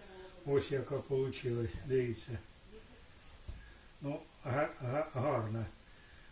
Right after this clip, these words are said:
вийшла хлібинка. Це та, що, е, з насінням соняшнику і, е,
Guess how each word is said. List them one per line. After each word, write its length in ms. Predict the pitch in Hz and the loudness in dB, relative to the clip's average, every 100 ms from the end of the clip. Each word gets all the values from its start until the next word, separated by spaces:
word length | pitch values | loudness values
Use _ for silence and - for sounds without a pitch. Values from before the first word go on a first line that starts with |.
| - | -8
вийшла 380 | 127 117 - 120 | -2 0 0 -4
хлібинка. 680 | - 147 151 226 220 - 104 - - - - - - - | -4 0 4 6 6 4 0 -2 -16 -20 -18 -18 -10 0
Це 180 | 143 | 2
та, 200 | 139 151 | 6 6
що, 260 | - 147 123 - - - - - - - - - | 6 6 4 2 -8 -12 -12 -16 -16 -18 -14 -4
е, 560 | 135 131 131 131 131 127 | 2 4 6 6 4 4
з 40 | 123 | 8
насінням 760 | 185 - - 123 120 117 110 - - - | 10 10 8 4 4 4 2 0 -6 2
соняшнику 720 | 151 139 123 - 131 120 139 139 | 6 6 4 2 0 0 -4 0
і, 420 | 160 147 147 143 - - - - - - - 139 | 4 4 4 4 2 -2 -14 -14 -14 -12 -8 -4
е, 840 | 127 123 123 127 123 123 123 123 | -2 0 0 0 2 0 0 -2